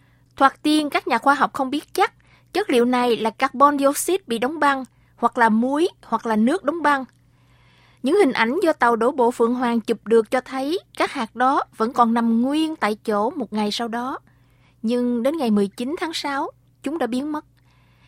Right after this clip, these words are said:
Các nhà khoa học tin rằng các hạt đó đã bị bốc hơi rồi. Vì vậy, nếu chúng là muối thì chúng không thể bay hơi như thế được. Chúng cũng ở dạng cứng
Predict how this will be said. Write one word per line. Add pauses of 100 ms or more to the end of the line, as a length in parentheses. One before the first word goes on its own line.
(180)
Các
nhà
khoa
học
tin
rằng
các
hạt
đó
đã
bị
bốc
hơi
rồi. (420)
Vì
vậy,
nếu (100)
chúng
là
muối (120)
thì
chúng
không
thể
bay
hơi
như
thế
được. (800)
Chúng
cũng
ở
dạng
cứng